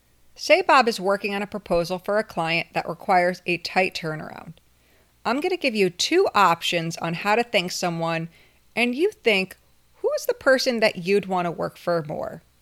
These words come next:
So option one is, "Hey, thanks, Bob. Great work on this."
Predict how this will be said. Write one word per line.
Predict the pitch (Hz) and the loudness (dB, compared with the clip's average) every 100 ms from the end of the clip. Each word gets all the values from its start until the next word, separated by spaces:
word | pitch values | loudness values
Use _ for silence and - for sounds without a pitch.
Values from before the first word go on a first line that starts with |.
| _ _ _ _ _ - | _ _ _ _ _ -8
So | - 220 208 - | 2 4 4 6
option | 240 - - 349 208 | 4 4 2 2 2
one | 190 185 | 2 2
is, | 180 190 190 - _ _ _ _ _ | 2 0 -2 -12 _ _ _ _ _
"Hey, | - 392 208 180 | 6 10 10 8
thanks, | - 370 - | 0 -2 0
Bob. | - 233 240 226 | 6 8 8 4
Great | - 269 254 | 6 8 10
work | 240 233 | 6 4
on | 196 170 | 2 2
this." | 160 139 165 - | -2 -4 -6 -12